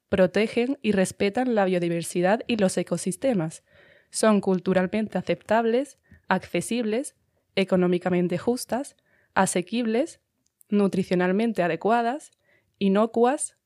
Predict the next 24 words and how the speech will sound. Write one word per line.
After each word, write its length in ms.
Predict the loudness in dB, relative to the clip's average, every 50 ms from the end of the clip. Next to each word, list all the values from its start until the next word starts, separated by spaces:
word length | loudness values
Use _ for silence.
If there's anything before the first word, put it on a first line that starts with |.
| _ _ _ _ _
saludables 880 | -8 0 2 2 4 4 4 4 4 4 2 2 2 0 0 -2 -10 _ _ _ -6
y 120 | 0 0 0
optimizan 600 | 0 0 -2 -2 0 -2 -2 -2 -2 0 2 2
los 140 | 2 2
recursos 460 | 0 -2 -2 -4 -4 -2 -2 -2 -2 0
naturales 600 | -2 -2 -2 -2 0 0 0 0 0 -2 0 -2
humanos. 540 | -2 0 0 -2 -4 -4 -6 -8 -12 _ _ _ _ _ _ _ _ _ _ _ _ _ _ _ _ _ _
Normalmente, 920 | 0 2 4 4 4 6 4 4 4 4 4 2 2 2 2 0 0 2 _
al 160 | 2 4 4
abordar 400 | 2 2 2 2 2 2 0 2
temas 420 | 2 0 2 2 2 0 -2 -2
como 220 | -2 0 0 0 0
el 80 | 0
cambio 320 | 0 0 2 2 2 0 -2
climático 720 | -2 -4 -2 0 0 -2 -2 -4 -4 -2 -2 -2 -2 -2
o 100 | 0 0
el 120 | 0 2 2
daño 420 | 0 2 2 2 0 0 -2 -4
que 140 | -4 -4 -2
nuestras 380 | -2 -2 -4 -4 -6 -6 -6 -8
acciones 580 | -8 -8 -6 -6 -4 -2 -2 -2 -4 -4 -8
generan 420 | -8 -6 -4 -4 -4 -4 -4 -2 -4
al 120 | -4 -4
planeta, 520 | -4 -4 -2 -2 -4 -4 -4 -6 -6 -6